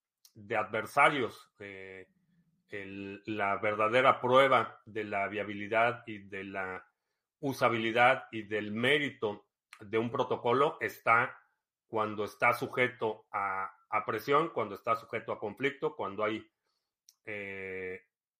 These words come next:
discordia entre los participantes, es cuando realmente ves si un protocolo funciona.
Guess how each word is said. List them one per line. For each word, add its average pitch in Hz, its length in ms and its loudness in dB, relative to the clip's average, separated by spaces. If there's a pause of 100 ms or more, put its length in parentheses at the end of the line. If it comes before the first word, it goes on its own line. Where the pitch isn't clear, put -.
(120)
discordia 123 1040 2
entre 110 360 -4
los 107 160 -6
participantes, 135 640 0
es 147 120 -2
cuando 123 240 0
realmente 131 460 2
ves 123 160 -4
si 131 80 -6
un 113 100 -8
protocolo 107 480 -6
funciona. 143 480 -4